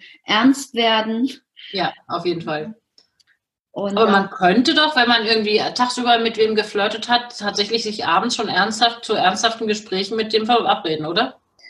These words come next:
Speaker 1: Ja, könnte man, aber ich wäre ein bisschen vorsichtig den Freitag. Es ist auch eine gewisse Ra-, Gereiztheit am Abend, ähm, dabei, dass es möglicherweise, wenn man nicht so ganz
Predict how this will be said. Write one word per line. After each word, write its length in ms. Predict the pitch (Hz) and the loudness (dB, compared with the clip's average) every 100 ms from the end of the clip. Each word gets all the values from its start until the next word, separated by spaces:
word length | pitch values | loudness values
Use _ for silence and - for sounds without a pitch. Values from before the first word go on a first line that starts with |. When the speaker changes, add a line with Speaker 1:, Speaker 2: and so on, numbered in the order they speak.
| _ | _
Speaker 1:
Ja, 180 | - 185 | 0 0
könnte 340 | 196 202 226 185 | 2 0 0 2
man, 220 | 156 156 | 4 4
aber 320 | 160 170 165 - - - - | 4 2 0 -8 -16 -16 -10
ich 160 | 233 220 | -8 0
wäre 140 | 226 | 2
ein 60 | 214 | 2
bisschen 280 | - 180 | 0 -2
vorsichtig 540 | 180 185 196 185 151 156 | 0 0 0 0 -2 2
den 140 | 156 | 2
Freitag. 440 | 151 147 156 170 180 | 2 0 0 0 -2
Es 160 | 185 | -2
ist 140 | 202 226 | -2 0
auch 100 | 214 | 0
eine 160 | 220 | 0
gewisse 480 | 208 208 247 247 226 | 0 0 0 0 0
Ra-, 180 | 196 - | -2 0
Gereiztheit 800 | 185 185 196 233 - - 214 208 - | -6 -2 -2 -2 -6 -4 -2 -2 -2
am 180 | 202 | -2
Abend, 500 | - 185 202 196 - | 2 2 2 -2 -2
ähm, 340 | 196 190 185 190 _ | -2 0 -2 -8 _
dabei, 580 | 190 185 190 190 202 214 - - _ | 0 2 2 2 2 -4 -16 -20 _
dass 180 | 190 196 | -6 -2
es 240 | 190 - | -4 -4
möglicherweise, 1300 | 202 214 233 214 214 185 170 175 185 196 202 190 185 | 0 2 2 0 2 0 2 2 2 2 2 2 2
wenn 140 | 202 202 | 0 0
man 300 | 190 190 - | 0 -2 -2
nicht 320 | 208 214 208 | -2 -2 -4
so 140 | 190 | -6
ganz 360 | 190 208 240 | -2 0 0